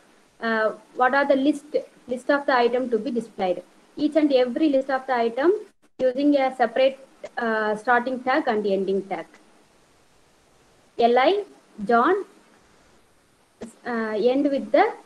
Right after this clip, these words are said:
L I clo-, uh, closing tag. And L I start, starting tag, and Smith ending with the closing tag.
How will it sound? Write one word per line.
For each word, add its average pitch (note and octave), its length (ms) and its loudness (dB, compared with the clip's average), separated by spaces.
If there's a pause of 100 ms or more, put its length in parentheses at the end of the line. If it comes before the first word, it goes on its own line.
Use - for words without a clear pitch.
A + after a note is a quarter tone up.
(260)
L A3+ 180 4
I B3+ 100 4
clo-, B3 340 -2
uh, A3 260 -4
closing A#3+ 440 -2
tag. E3 220 -8 (1160)
And A3+ 140 0
L B3 180 4
I D4 120 6
start, D4 380 0 (720)
starting C4 340 0
tag, E4 240 0 (480)
and A3 200 -6
Smith E4+ 300 2 (320)
ending A#3+ 260 -2
with A3 200 0
the F#4 180 2 (420)
closing A3 360 0
tag. E3+ 240 -12